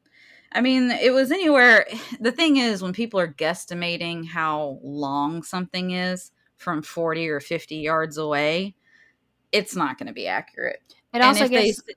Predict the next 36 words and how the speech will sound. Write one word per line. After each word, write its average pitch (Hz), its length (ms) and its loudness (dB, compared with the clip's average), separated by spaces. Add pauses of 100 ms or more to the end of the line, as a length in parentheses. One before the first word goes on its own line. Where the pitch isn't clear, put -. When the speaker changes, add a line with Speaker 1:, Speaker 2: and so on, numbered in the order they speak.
(100)
Speaker 2:
it 226 100 -2
gets 226 220 -6
longer 214 420 0
the 185 120 -6
more 185 180 -2
natty 180 280 -4
lights 185 280 -2
you 170 80 -10
have. 165 160 -6
Speaker 1:
<laughs> - 0 -
Fisherman, - 340 -12 (220)
and 190 140 -2
fisherman 175 400 -4
stories. 185 760 -4 (720)
So - 160 -8
they 294 140 6
were 381 140 2
saying 233 720 0
around 202 480 4
fifteen 247 440 0
to 196 60 -2
twenty-five 175 580 -4
feet 160 260 -10
long. 147 360 -4
So 180 160 -6
let's 185 220 0
say 196 140 2
fifteen 185 640 -6
was 165 180 -8
the 156 100 -10
long 151 720 -2
side 143 380 -4
of 135 160 -4
it. 139 220 -4 (720)
Um, 147 480 0
maybe 143 420 -6